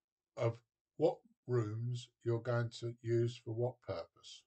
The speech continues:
And why is that? Well,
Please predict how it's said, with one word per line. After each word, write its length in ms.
And 140
why 240
is 120
that? 180
Well, 340